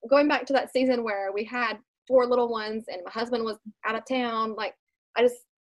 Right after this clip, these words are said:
even though we did have great friends and family who helped us a lot, I just can't imagine having someone who was intentionally like, you know, "Hey, I'm here to, to help you,"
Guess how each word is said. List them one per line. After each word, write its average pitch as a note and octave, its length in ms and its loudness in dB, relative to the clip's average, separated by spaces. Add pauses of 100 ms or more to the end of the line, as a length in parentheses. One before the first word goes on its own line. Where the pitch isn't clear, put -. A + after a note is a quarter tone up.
even C#4+ 200 0
though C#4+ 120 4
we C4+ 120 2
did C4+ 220 10
have A3+ 260 -2
great A3+ 340 -2
friends A3+ 220 -2
and G#3+ 180 -6
family G#3+ 320 -2
who A3+ 140 -6
helped G#3 240 -4
us G3 160 -2 (140)
a G#3 60 -6
lot, G3 280 -2 (680)
I A3 80 4
just A#3+ 160 0
can't C4 160 6
imagine A3 400 0
having G#3+ 320 0
someone A3 260 -2
who G#3 180 2
was G#3 200 0
intentionally A3+ 560 -2
like, G3 300 -2 (640)
you A#3+ 120 2
know, G3+ 240 -6
"Hey, C4 180 2
I'm A3+ 140 -4
here B3 240 2
to, G#3+ 200 -4 (100)
to A3 60 -14
help A#3 280 -4
you," G#3 360 -2